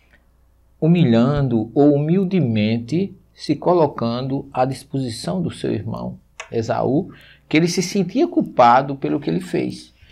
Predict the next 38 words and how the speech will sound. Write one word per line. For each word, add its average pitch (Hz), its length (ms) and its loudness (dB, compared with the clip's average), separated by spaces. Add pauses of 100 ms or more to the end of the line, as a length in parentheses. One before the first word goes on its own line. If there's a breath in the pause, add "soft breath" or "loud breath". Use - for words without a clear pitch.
(160 loud breath)
Então 170 140 2
ele 185 80 4
preparou 175 480 6
presentes 160 760 4
para 165 320 4
eles. 120 380 4 (520 loud breath)
E 131 140 6
aí 135 220 8
os 151 100 6
mensageiros 123 680 4
foram 123 600 4 (200)
E 131 80 4
voltaram 143 560 6
a 131 100 6
Jacó 123 400 4
dizendo: 110 440 2
"Fomos 160 440 4
a 127 80 6
teu 123 160 4
irmão 107 300 2
Esaú, 104 560 2 (560 soft breath)
ele 202 340 10
mesmo 180 600 8
vem 143 260 4
agora 139 380 8
ao 139 60 6
teu 139 220 4
encontro 123 680 -2
e 143 200 4
existe 127 440 2
quatrocentos 123 1080 2
homens 107 380 -6
com 143 240 -8
ele." 101 220 -4
Veja 123 240 -4
que 135 160 -10
Jacó 120 400 0
ficou - 540 -6